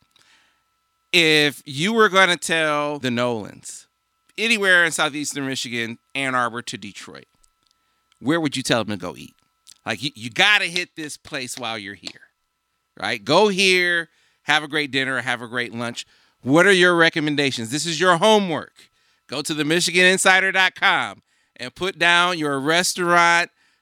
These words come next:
dinner, diner, whatever, eatery, re-, you know, whatever recommendations you have, drop 'em in a thread over on the Michigan Insider dot com. That's gonna tell us how many of you guys are really, really listening. But you never know who's gonna see that thread.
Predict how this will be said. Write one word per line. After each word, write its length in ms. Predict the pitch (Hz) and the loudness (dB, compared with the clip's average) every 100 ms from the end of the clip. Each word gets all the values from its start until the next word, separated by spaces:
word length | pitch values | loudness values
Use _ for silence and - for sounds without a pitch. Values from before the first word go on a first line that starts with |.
| _ | _
dinner, 680 | 120 175 175 175 170 170 170 - _ _ 117 | 0 2 2 2 -2 -4 -6 -12 _ _ -12
diner, 840 | 113 156 170 180 180 175 175 175 - _ _ | 0 4 4 2 0 0 -2 -4 -10 _ _
whatever, 480 | - 160 190 185 170 | -6 2 2 2 -2
eatery, 680 | 175 202 208 202 185 190 180 | -4 0 4 4 4 2 4
re-, 280 | 185 190 175 | 2 2 -2
you 100 | 175 | -8
know, 220 | 175 175 | -6 -8
whatever 420 | 175 185 220 208 | -6 0 2 2
recommendations 720 | 208 214 202 190 196 175 180 | 2 2 0 -4 -4 -4 -8
you 100 | 165 | -6
have, 320 | 180 170 139 - _ _ _ _ | 0 0 0 -4 _ _ _ _
drop 420 | 110 123 156 175 | -6 0 2 0
'em 300 | 196 190 185 185 | -2 -4 -6 -10
in 100 | 139 | -10
a 80 | 123 | -10
thread 520 | - 156 156 156 151 | -10 -4 0 2 0
over 240 | 139 135 139 | -2 -2 -2
on 80 | |
the 60 | 127 | -2
Michigan 360 | 135 135 139 127 | -2 -4 -4 -4
Insider 380 | 127 135 123 | -2 0 0
dot 180 | 120 113 | 0 -2
com. 220 | - 123 | -2 -2
That's 100 | 117 | -4
gonna 140 | - 139 | -8 -4
tell 180 | 156 131 | -4 -4
us 80 | |
how 100 | 117 | -4
many 160 | 123 117 | -2 -2
of 60 | 113 | -6
you 100 | 113 | -2
guys 280 | 117 107 | 0 0
are 40 | 104 | -4
really, 200 | 120 107 | -6 -6
really 220 | 110 104 | -6 -6
listening. 340 | 131 - 104 - - - _ - | -8 -8 -12 -12 -20 -20 _ 2
But 300 | 202 247 - _ | 4 4 2 _
you 180 | 135 214 | _ -8
never 300 | 320 339 349 | 2 2 4
know 200 | 330 339 | 2 2
who's 160 | 302 262 | 2 0
gonna 200 | 269 254 | 0 0
see 160 | 277 | -2
that 220 | 262 226 - | 0 0 0
thread. 400 | 233 277 233 | 0 0 -2